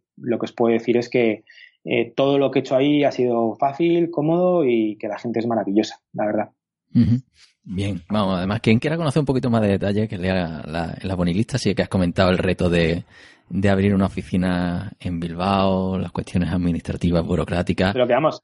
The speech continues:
Speaker 1: os digo Bilbao, como os digo Sevilla o como os digo
Speaker 2: <laughs>
Speaker 1: Coruña. Quiero decir que
Speaker 2: Sí, sí.
Speaker 1: nos centramos muchísimo en Madrid y Barcelona y que, pf, hay ciudades,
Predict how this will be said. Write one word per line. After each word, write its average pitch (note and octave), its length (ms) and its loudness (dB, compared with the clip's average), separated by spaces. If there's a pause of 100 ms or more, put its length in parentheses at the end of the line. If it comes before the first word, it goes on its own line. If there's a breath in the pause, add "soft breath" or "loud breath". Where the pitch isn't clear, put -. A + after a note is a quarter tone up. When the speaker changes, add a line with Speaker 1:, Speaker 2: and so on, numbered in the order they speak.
(320)
Speaker 1:
os B2 160 0
digo C3+ 180 2
Bilbao, D3 600 0 (100)
como B2 220 -6
os A#2 60 -4
digo B2+ 240 2
Sevilla C#3+ 640 0
o C#3 60 -4
como C3 180 -4
os A2 80 -6
digo A#2+ 920 0
Speaker 2:
<laughs> A#2 40 -10
Speaker 1:
Coruña. C3+ 440 0
Quiero C3+ 160 2
decir C3 260 -2
que A#2+ 300 0
Speaker 2:
Sí, A2+ 160 -2
sí. G2+ 100 -6
Speaker 1:
nos G#2 140 -4
centramos - 380 -12
muchísimo D3+ 400 -4
en C#3+ 80 0
Madrid C#3+ 360 4
y C#3+ 40 2
Barcelona C#3+ 680 0 (380)
y C3 200 -4
que, A2+ 640 0 (140)
pf, - 200 -16 (100)
hay A#2+ 240 0
ciudades, C3 920 2